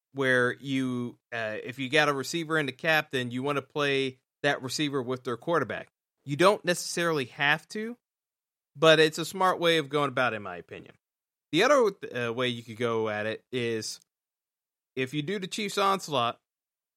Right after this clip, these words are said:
you can play Kelce as the, as the captain, Mahomes, Tyreek,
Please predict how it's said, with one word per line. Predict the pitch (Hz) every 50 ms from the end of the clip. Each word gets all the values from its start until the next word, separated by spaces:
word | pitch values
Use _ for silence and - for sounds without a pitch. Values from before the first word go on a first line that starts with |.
| -
you | 139 147 147
can | 156 160 147
play | - 175 180 185 190 185 180 175 185 180 _
Kelce | - - 170 160 160 160 - 165 151 151 147 147 151 156 _ _ _ _ -
as | 107 139 143 147 156 151 -
the, | 160 156 - -
as | 123 131 139 147 -
the | 156
captain, | - - 143 127 113 - _ - 123 117 113 117 123 _ _ _ _ _ _ _ -
Mahomes, | 147 147 151 156 160 160 160 165 170 165 - -
Tyreek, | _ - 139 139 147 151 147 143 139 139 131 -